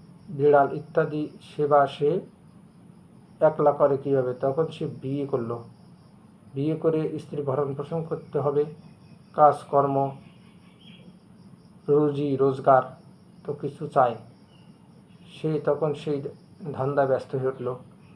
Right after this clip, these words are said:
কোথায় গেল তার সাধন ভজন? কোথায় গেল তার ভগবতার-,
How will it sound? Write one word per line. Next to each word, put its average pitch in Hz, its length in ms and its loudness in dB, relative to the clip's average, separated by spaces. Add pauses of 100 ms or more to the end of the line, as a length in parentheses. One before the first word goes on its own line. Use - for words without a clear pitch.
(380)
কোথায় 175 260 2
গেল 165 240 4
তার 147 240 4 (840)
সাধন 139 300 0
ভজন? 151 360 -4 (100)
কোথায় 135 280 -2
গেল 131 200 -2
তার 127 400 0 (2000)
ভগবতার-, 131 2250 2